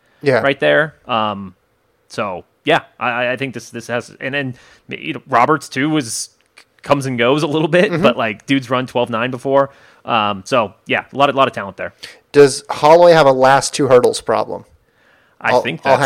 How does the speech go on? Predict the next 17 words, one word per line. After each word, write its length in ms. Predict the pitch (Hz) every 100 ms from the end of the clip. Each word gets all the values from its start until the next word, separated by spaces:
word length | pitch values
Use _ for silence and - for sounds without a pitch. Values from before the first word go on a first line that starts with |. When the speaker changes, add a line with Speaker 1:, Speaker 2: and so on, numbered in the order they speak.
| 127
Speaker 1:
hang 40 |
up 140 | 120
and 80 | 120
listen. 320 | 117 - 107 -
Speaker 2:
<laughs> 40 |
the 220 | 131 143
only 380 | 139 143 135 123
thing 320 | 113 123 117 110
to, 280 | 104 95 90
to 160 | - 98
surmise 400 | - 98 123 156
from 160 | 98
this 220 | 95 95 -
is, 120 | 90
yeah, 280 | 101 123 92
he's, 220 | 101 -
he's, 220 | 98 98